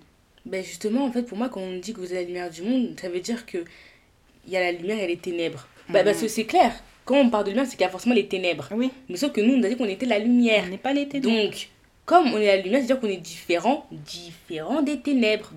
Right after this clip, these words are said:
Speaker 1: Donc, si on est différent des ténèbres, c'est-à-dire qu'on est différent des autres. Donc, en fait, ça prouve encore une fois, du coup, qu'il y a une différence.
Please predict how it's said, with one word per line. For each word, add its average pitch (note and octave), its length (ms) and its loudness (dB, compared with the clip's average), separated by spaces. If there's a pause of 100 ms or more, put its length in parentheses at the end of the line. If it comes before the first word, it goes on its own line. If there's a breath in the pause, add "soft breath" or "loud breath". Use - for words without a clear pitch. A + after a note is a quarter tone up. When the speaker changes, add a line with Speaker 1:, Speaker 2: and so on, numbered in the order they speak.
Speaker 1:
Donc, A3 260 2
si - 220 -10
on B3+ 40 2
est A3+ 80 0
différent - 320 -8
des E3 100 -10
ténèbres, A#3 220 -4
c'est-à-dire A#3 220 -6
qu'on E3+ 160 -8
est G#3 160 -4 (280 loud breath)
différent - 460 -4
des E3+ 220 -4
autres. D3 220 -10 (760 loud breath)
Donc, G3+ 220 0
en G#3+ 60 2
fait, B3 120 2
ça A#3 120 2
prouve A3 200 -6
encore G3 220 -2
une F3+ 100 -6
fois, A3+ 180 0
du A#3 140 -10
coup, A#3 140 -2
qu'il A#3 160 -2
y - 20 2
a F3 40 -2
une E3+ 60 -8
différence. F#3 600 -8